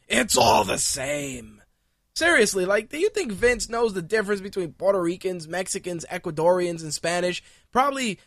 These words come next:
between Mexicans and everybody else, because he's gonna be like, "Oh, Mexican wrestlers wear masks, you know, and they eat tacos." Like, like, like, that's how, that's how one-dimensional I feel Vince is.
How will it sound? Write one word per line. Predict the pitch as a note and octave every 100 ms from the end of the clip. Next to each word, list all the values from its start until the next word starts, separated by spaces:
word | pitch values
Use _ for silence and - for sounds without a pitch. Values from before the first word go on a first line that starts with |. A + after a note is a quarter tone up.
| _
between | G3 G3 A3+ G#3+ E3 D#3+
Mexicans | G#3+ - A3 - G3 F#3
and | - F#3 -
everybody | G3+ G3 F#3 F#3 E3+ F3
else, | D3 - -
because | E3 F3 D3+
he's | F#3 F#3+
gonna | G#3+
be | G3 G3+
like, | F#3+ E3+ - _ _
"Oh, | F3 G3 D#3
Mexican | F3 G3 G3 F#3+
wrestlers | F#3+ F#3 F#3+ D#3+
wear | E3+
masks, | D#3+ F#3+ F3 D3 - - - _ _ _
you | D#3 E3
know, | F3+
and | F#3 E3
they | F3
eat | D#3+ -
tacos." | F#3+ G3+ F3+ D#3 B2+ B2+ - - _ _ _
Like, | G3+ G#3 A3+
like, | A3 G3+ A3 G3
like, | A3 G#3
that's | A3+ B3 B3
how, | A#3
that's | G#3+ G3+ A#3
how | A3+
one-dimensional | F3 E3+ G3 F#3+ F#3 G3 F#3+ F#3+ E3+ D#3
I | D#3+
feel | - F3+ E3
Vince | C3+ D#3+ E3 D3+
is. | - D3 C3 A2